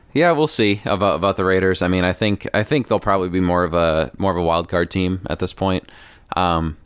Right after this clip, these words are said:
but, uh, yeah, I, I just, I would have really liked to see them come out and play better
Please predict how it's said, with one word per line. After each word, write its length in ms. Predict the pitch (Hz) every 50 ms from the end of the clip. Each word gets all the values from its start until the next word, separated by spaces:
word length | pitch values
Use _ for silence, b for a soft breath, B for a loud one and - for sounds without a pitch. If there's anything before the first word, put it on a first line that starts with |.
| - - -
but, 360 | 80 92 101 101 - _ - 104
uh, 460 | 98 90 87 85 85 82 82 80 85 - _ _ _ _ - _ _ -
yeah, 200 | - 110 127 123
I, 580 | 85 78 64 - - - - - 113 120 107 131
I 20 |
just, 180 | 151 170 - - - B B B B B B B
I 80 | - 117
would 100 | 131 131
have 80 | 117 101
really 160 | 123 135 131
liked 200 | 120 117 110 -
to 60 | 101
see 200 | - - 101 98
them 360 | 90 90 85 82 82 80 82 - - - - _ - - - -
come 160 | - 113 95
out 160 | 90 82 -
and 80 | 80 80
play 540 | - - 87 87 87 85 80 76 76 76 - - - - - - - _ - -
better 440 | 80 78 85 80 76 76 71 -